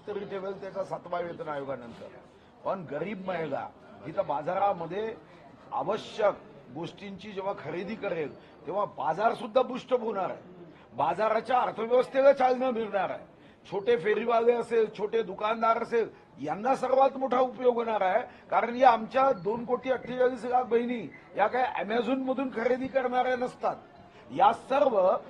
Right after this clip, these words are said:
आपल्या ब-, आसपासच्या बाजारातून खरेदी जेव्हा करतील, तेव्हा महाराष्ट्राची एकूणच अर्थव्यवस्था बूस्ट अप होईल. पण मला कधी कधी आश्चर्य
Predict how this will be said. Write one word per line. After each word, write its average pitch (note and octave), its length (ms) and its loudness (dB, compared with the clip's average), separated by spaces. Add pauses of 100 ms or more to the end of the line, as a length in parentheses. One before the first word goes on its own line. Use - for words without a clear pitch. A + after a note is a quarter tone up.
(140)
आपल्या A#3+ 560 6
ब-, F3+ 140 -4
आसपासच्या D#3 880 0
बाजारातून G#3+ 880 4
खरेदी A3 360 0
जेव्हा G3+ 220 2
करतील, F#3+ 680 -6
तेव्हा F#3 140 4
महाराष्ट्राची A3+ 880 4
एकूणच C4 500 -4
अर्थव्यवस्था A3 600 -2
बूस्ट F3+ 300 -8
अप F#3 100 -4
होईल. F3+ 240 0
पण D#3 420 -12
मला D#3+ 220 -2
कधी E3 240 -6
कधी D#3+ 220 -8
आश्चर्य D#3+ 460 -6